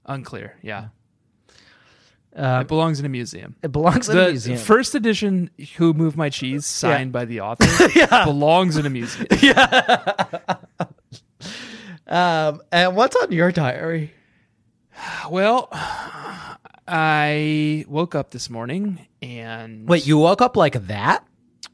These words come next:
Speaker 1: Um, actually, this is what I put on for a client call.
Speaker 2: Oh, okay.
Speaker 1: So
Speaker 2: Okay. 'Cause, uh, you look great.
Speaker 1: I woke up this morning, I came out to the living room, and I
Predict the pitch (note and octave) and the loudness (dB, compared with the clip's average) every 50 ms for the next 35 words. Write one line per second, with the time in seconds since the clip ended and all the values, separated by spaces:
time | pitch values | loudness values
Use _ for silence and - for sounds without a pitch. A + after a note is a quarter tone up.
0 | - - E3 D#3 D3 C#3+ C3 - - E3 E3 - - D#3 C#3 C#3 D3+ D3 D3+ C#3 | -10 -6 -4 -2 -2 -2 -4 -4 -2 -2 -2 -2 -2 -6 -6 -6 -8 -8 -8 -10
1 | A#2+ C3+ C3 A#2+ A#2 A2+ - - - D3 C3 B2 A#2 A2 A2+ - - F#2+ - - | -8 -8 -6 -6 -6 -8 -10 -12 -10 -8 -8 -8 -8 -10 -14 -14 -16 -16 -16 -16
2 | - A#2 A2 G2 - - - - - - - - - - - F#3 E3+ D#3 D3+ D3 | -16 -14 -12 -12 -14 -14 -16 -20 -18 -18 -18 -18 -18 -12 -8 -4 -2 -2 -2 -2
3 | - C3 - B2+ B2 - A2+ G#2 E2+ D2+ - - D#3+ D#3 - A#2 F2+ G#2 A#2 - | -6 -10 -8 -8 -8 -8 -8 -10 -12 -10 -4 -2 -2 -2 -2 -4 -6 -8 -14 -14
4 | _ - - C3 C#3 C3 - - - - - C3+ C#3 D3 D#3 D3 D3+ D3 F3 F3 | _ -10 -6 -4 -4 -4 -6 -12 -16 -8 -2 0 2 2 0 0 -2 -2 0 0
5 | D3+ C3 - - A#2+ G#2+ F2+ - - _ - D3+ D#3 D#3+ D#3 E3 F3 - F#3 F3 | -2 -4 -2 -4 -6 -6 -6 -10 -16 _ -8 -6 -4 -2 -2 -2 -2 -4 -6 -6
6 | - F3 D#3+ - E3+ D#3+ D#3+ D#3+ E3 D#3+ D#3 A2+ B2 C3+ - - D#3+ D#3 E3 D#3+ | -6 -8 -6 -6 -4 -4 -2 -2 -4 -4 -6 -8 -10 -10 -10 -10 -10 -10 -8 -10
7 | D#3+ D3+ - E3 D#3 D#3 D3+ D3 D3 C#3+ C#3 D3 C#3+ C#3+ C#3 C3+ C3+ C3+ C3 C3 | -12 -12 -12 -12 -12 -12 -10 -10 -10 -10 -10 -12 -14 -14 -14 -14 -14 -14 -14 -14
8 | C3 B2+ C3+ C3 B2+ - C3+ C3 B2+ B2+ B2+ B2+ C3 C3 B2+ - | -14 -16 -16 -16 -18 -16 -16 -14 -12 -12 -12 -12 -14 -16 -18 -18